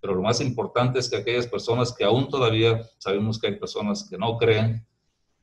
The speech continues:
eh, y que son posiblemente las que andan caminando, y al no creer,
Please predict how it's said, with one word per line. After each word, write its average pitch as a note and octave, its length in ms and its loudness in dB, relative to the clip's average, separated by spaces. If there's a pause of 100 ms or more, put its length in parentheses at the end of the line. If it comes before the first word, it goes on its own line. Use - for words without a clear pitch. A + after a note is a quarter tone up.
(160)
eh, G2 640 6
y - 80 -16
que - 80 -12
son B2+ 320 2 (220)
posiblemente A#2 640 2
las G2+ 180 -2
que A2+ 80 2
andan A#2 160 2
caminando, G#2+ 480 2
y A#2 60 2
al G2+ 100 2
no C3+ 140 2
creer, C3 460 4